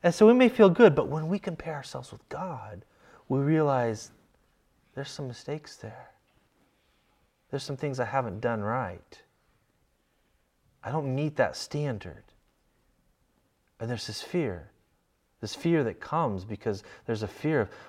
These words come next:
"Well, i-, if I didn't do it all right, there, there could be some punishment for this."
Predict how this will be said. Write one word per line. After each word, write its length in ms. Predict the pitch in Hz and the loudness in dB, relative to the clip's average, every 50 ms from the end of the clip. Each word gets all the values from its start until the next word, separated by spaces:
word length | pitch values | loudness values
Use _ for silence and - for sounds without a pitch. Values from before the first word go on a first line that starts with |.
| - - | -8 -4
"Well, 100 | - 123 | -2 -2
i-, 160 | 131 127 131 - | 0 -2 -2 -2
if 120 | 123 117 | 0 2
I 100 | 123 120 | 2 2
didn't 300 | 123 147 160 143 127 117 | 4 2 2 2 0 -2
do 240 | 101 - 147 165 160 | 0 4 6 6 8
it 80 | 147 135 | 10 10
all 180 | 120 110 107 | 8 8 6
right, 240 | 101 117 139 156 151 - - - - - _ | 4 4 4 4 2 0 -6 -16 -20 -20 _
there, 160 | - 135 139 - - | -4 -4 -4 -4 -4
there 200 | 110 104 123 110 - | -4 -4 -4 -6 -6
could 300 | - - - 185 156 123 | -6 2 4 4 4 4
be 100 | 120 104 | 0 -4
some 260 | 98 - - 120 107 | -4 -6 -6 -6 -6
punishment 640 | 101 - - 180 185 165 - - - - 90 - - | -6 -6 -6 -6 -6 -6 -10 -12 -14 -16 -16 -16 -10
for 220 | - - 110 95 | -6 -6 -6 -4
this." 560 | 95 90 71 85 - - - - - - - | -6 -10 -14 -16 -18 -18 -18 -18 -18 -20 -20